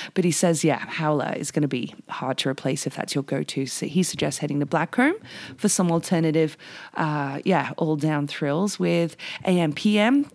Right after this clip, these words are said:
uh, drying out quick but running well, according to yesterday, along with,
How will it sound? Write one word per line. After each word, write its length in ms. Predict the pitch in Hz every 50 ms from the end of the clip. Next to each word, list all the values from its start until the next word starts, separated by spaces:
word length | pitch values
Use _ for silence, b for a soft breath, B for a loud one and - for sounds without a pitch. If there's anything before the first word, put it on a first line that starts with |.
| - - -
uh, 400 | 196 180 175 170 170 165 165 160 160
drying 320 | - - 180 185 190 185
out 160 | 185 - - -
quick 200 | - 196 190 -
but 200 | - - - 175
running 340 | 170 165 160 165 160 156 127 B B B B B
well, 320 | - 156 175 160 160 170 160
according 340 | 156 - - 175 165 165 165
to 120 | - -
yesterday, 500 | 151 147 160 156 - - - 160 165 160
along 340 | 160 160 151 147 143 135 135
with, 320 | 135 127 123 127 123 -